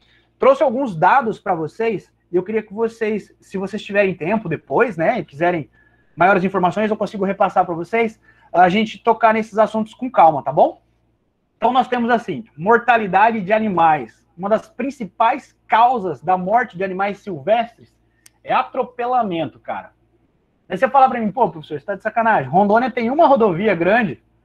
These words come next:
né? Uma rodovia grande, né? Você tem aqui a B R três meia quatro, as outras é tudo, né, menorzinho e tal. Como é que tem tanto atropelamento?" Cara, pasmem, tem muito,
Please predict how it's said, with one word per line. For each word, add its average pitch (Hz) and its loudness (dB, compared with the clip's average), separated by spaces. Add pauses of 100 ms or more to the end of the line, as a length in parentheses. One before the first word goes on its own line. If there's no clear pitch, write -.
(360)
né? 151 -6 (420)
Uma 220 0
rodovia 156 -2
grande, 139 -4
né? - -4 (480)
Você 139 -16
tem 208 -2
aqui 208 -2
a - 2
B 180 -2
R 214 4
três 220 0
meia 208 2
quatro, 254 2
as 220 -4
outras 240 -4
é 226 -2
tudo, 381 -2
né, 269 0
menorzinho 208 0
e 175 -8
tal. 262 2
Como 226 -4
é 330 0
que - -14
tem 262 -6
tanto 254 0
atropelamento?" 190 -4
Cara, 202 4
pasmem, 156 2
tem 233 -6
muito, 220 2